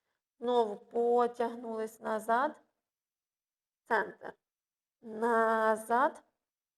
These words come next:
І центр. Назад.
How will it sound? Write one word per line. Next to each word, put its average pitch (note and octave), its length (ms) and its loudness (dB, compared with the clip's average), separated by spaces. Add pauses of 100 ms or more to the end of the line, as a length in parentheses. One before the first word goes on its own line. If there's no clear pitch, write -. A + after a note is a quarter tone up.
(240)
І A#3 340 -6 (100)
центр. A3+ 600 -4 (760)
Назад. A#3 920 -4